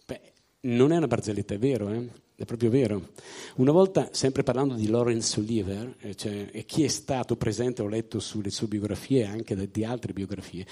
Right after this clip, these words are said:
c'è stata una rappresentazione che ha fatto in teatro a Londra di, ehm, re-, ehm, Riccardo terzo.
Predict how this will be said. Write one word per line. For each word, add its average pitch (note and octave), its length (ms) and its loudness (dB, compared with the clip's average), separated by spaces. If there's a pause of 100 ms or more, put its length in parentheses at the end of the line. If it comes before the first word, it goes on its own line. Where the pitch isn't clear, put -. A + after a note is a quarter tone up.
(320)
c'è - 100 -2
stata D3 220 2
una C3 100 6
rappresentazione C3+ 720 2
che A#2 80 -4
ha - 20 -4
fatto A#2 200 -2
in G#2+ 100 -2
teatro G#2+ 360 -2
a - 20 0
Londra G#2+ 420 0
di, G2+ 300 -4
ehm, G2 560 -8 (720)
re-, G2+ 240 0
ehm, F#2+ 640 -6
Riccardo G#2+ 420 -8
terzo. - 500 -10